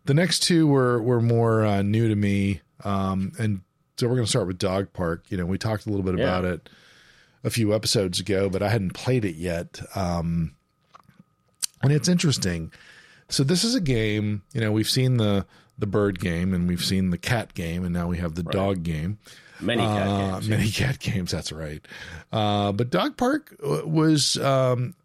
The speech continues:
Speaker 1: very satisfying on a lot of different levels. I gotta tell you, and I was turned on to it by our mutual friend, Chris Keener,
Speaker 2: Oh.
Speaker 1: uh, who had backed the Kickstarter.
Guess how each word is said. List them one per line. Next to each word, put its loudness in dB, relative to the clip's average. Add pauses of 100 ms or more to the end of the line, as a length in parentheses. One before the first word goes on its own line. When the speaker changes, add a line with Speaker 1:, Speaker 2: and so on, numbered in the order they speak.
(640)
Speaker 1:
very 2
satisfying 2
on -2
a -2
lot -2
of -2
different -4
levels. -4
I 0
gotta 2
tell 2
you, 0
and 0
I 2
was -2
turned 0
on 2
to 4
it 0
by 0 (120)
our 0
mutual -2
friend, -2
Chris -4
Keener, 0 (600)
Speaker 2:
Oh. 2
Speaker 1:
uh, 2
who 4
had 0
backed 0
the -2
Kickstarter. -4